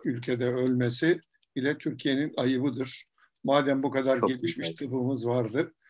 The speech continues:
Speaker 1: e, neden ona sahip çıkamadık? E, onun, e, anısına yapılan ne var? E, bence hiçbir şey yok. Kitapların niçin okullarımızda okutulmaz? İşte eğer edebiyatsa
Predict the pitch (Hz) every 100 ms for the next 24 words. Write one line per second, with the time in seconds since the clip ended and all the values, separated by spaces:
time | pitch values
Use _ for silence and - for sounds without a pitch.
0 | - - 127 120 135 160 143 135 143 160
1 | - - 127 120 - 113 117 120 - 120
2 | 101 101 156 - - - - _ - 127
3 | 120 131 - 135 147 151 - 320 151 135
4 | 131 127 120 107 110 98 - - 143 151
5 | - 151 139 139 131 165 147 139 139 156
6 | 131 156 - - _ _ _ - 139 120
7 | 127 151 147 135 123 - - 127 113 143
8 | - _ _ _ - 190 156 160 160 165
9 | 165 180 143 170 151 135 135 120 127 117
10 | 117 120 117 143 170 - - _ _ _
11 | - - - 165 165 - - 131 139 147
12 | 139 - 131 139 131 156 165 165 - -
13 | - _ - - 143 135 170